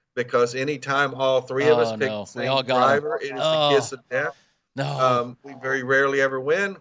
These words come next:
Speaker 1: I am going Austin Cindric in Group C.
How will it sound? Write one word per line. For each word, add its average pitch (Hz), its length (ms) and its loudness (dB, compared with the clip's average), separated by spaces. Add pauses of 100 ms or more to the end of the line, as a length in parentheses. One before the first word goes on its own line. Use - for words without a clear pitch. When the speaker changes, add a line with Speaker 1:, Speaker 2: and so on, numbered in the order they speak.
(100)
Speaker 1:
I 123 140 -6
am 143 200 -6
going 139 260 -4
Austin 135 380 -2
Cindric 202 520 -2
in 170 100 -8
Group 156 300 -4
C. 156 420 -6